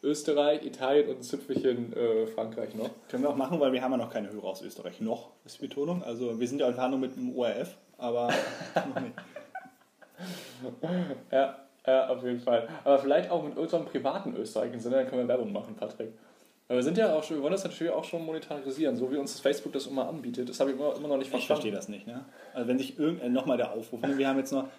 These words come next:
Speaker 2: wenn sich irgendjemand mit sozialen Medien auskennt, ne, gebt uns bitte eine kurze Einführung.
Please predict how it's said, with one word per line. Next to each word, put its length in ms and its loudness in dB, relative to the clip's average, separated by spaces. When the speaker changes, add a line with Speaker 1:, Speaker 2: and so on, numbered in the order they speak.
Speaker 2:
wenn 120 0
sich 120 -2
irgendjemand 320 4
mit 80 2
sozialen 400 4
Medien 260 2
auskennt, 460 -4
ne, 120 0
gebt 280 -2
uns 140 -2
bitte 160 -4
eine 140 -2
kurze 300 -8
Einführung. 480 -14